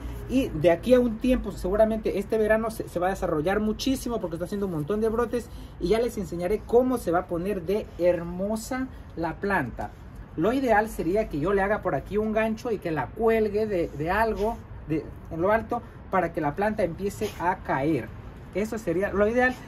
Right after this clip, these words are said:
En principio esta es la primera floración que hace esto, pero es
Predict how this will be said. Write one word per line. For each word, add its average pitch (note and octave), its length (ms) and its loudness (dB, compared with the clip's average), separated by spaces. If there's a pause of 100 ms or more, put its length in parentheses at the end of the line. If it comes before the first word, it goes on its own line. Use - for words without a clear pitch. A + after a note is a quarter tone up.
(160)
En E4+ 140 2
principio A#3+ 420 0
esta F#3+ 300 2
es G3+ 100 0
la F#3 140 2
primera F#3 380 2
floración F#3 440 -2
que E3 160 -4
hace G3 260 0
esto, B3+ 280 -2 (360)
pero E3 280 2
es F#3+ 240 -4